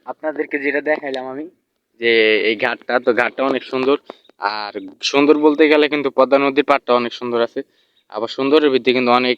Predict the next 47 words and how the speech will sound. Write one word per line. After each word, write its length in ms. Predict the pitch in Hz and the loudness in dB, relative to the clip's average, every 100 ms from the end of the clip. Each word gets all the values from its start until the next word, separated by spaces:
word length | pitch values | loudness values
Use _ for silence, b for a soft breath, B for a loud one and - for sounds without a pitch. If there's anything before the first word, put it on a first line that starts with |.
| - | -2
অসুন্দর 340 | 123 131 113 113 113 | -2 -2 -2 -2 -2
জিনিসও 280 | 117 110 110 | -4 -2 -2
আছে, 120 | 117 120 104 | -2 -2 0
যেগুলো 240 | 107 110 104 | 0 -2 -2
মানুষের 300 | 110 - 104 | -4 -6 -2
পক্ষে, 260 | 107 - 110 101 _ _ _ _ _ | -4 -2 -4 -4 _ _ _ _ _
মানে, 140 | 98 98 110 | -8 -6 -2
বোঝা 220 | 117 113 - | -2 -2 -2
সম্ভব 280 | 120 107 - 107 | -2 -4 -4 -8
না। 60 | 131 110 | -10 -6
মানে, 140 | 104 107 | -4 -2
এই 60 | 107 | -4
যে 40 | 107 | -2
পদ্মা 200 | 107 117 120 | -2 -2 -2
নদীতে 280 | 117 110 107 | -2 -2 -2
যে 40 | 110 | -2
অনেক 120 | 110 95 | -2 -6
ঘরবাড়ি 300 | 110 110 123 117 | -4 0 0 0
ভেঙে 200 | 101 107 | 0 0
ফেলছে, 220 | 120 107 104 | -2 -2 -2
এই 60 | - | 0
কারণে 240 | 110 107 107 | -2 0 0
অনেকে 220 | 113 107 107 | -2 -2 -2
অনেক 140 | 107 104 _ _ _ _ _ _ | -2 -6 _ _ _ _ _ _
দুঃখের 360 | 123 135 143 135 | -8 -4 0 0
সাথে 180 | 135 120 120 | 0 0 0
শহীদ 200 | 127 120 117 | 0 0 2
হয়ে 120 | 113 117 | 0 -2
আছে, 140 | - 139 | -4 -4
মানে, 120 | 113 110 | -2 -2
অনেক 140 | 113 107 110 | -2 -4 -8
দুঃখ 160 | - - 113 | -8 -2 -2
আছে 160 | - - - | -2 -10 -6
সবারই 280 | 110 110 151 - | -2 0 0 -2
কম 140 | 113 113 | -4 -2
বেশি। 180 | 117 - B B B - | -4 -6 B B B -2
এই 60 | 120 113 | 0 0
যে 80 | 101 - | -2 -2
গাছপালাগুলো, 580 | 117 - 117 110 107 110 131 | -4 -2 0 0 0 -2 0
এগুলা 220 | 143 139 123 | 0 0 0
যদি 180 | 123 131 127 | -2 0 2
পদ্মা 200 | 123 120 131 | 0 0 0
নদীতে 220 | 131 120 104 | 0 0 0
ভাঙা 200 | 101 123 143 | -2 0 0
শুরু 140 | 127 117 | 0 0
করে, 160 | 107 101 | -2 0
just 200 | 110 - | -2 -2